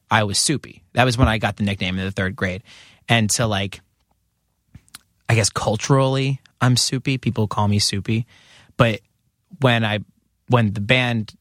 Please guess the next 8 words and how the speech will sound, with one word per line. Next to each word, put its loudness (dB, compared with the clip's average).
started 0
doing 2
well, 0
that 4
almost 0
became 0
like -2
a -6